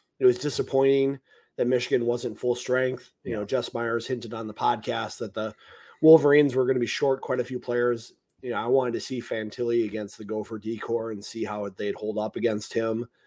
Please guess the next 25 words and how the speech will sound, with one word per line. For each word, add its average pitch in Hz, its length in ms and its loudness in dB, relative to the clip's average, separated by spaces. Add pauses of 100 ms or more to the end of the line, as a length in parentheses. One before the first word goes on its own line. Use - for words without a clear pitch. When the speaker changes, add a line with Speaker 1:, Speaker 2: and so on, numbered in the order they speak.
(240)
Speaker 1:
You 117 60 2
know, 104 80 2
they 101 120 -2
kinda 107 200 -2
call 104 220 -2
him 104 100 -2
a 98 60 -2
Matthew 104 440 -2
Knies 98 380 -4
light 104 300 -2
kind 104 160 -6
of 98 100 -8
player. 107 460 -2 (260)
Well, 113 80 2
if 117 80 -2
you 117 60 0
take 117 200 2
that 101 140 -2
kind 104 160 -2
of 98 60 -6
guy 101 280 -2
out 95 180 2
of 101 80 0
your 95 180 0
lineup, 101 500 -2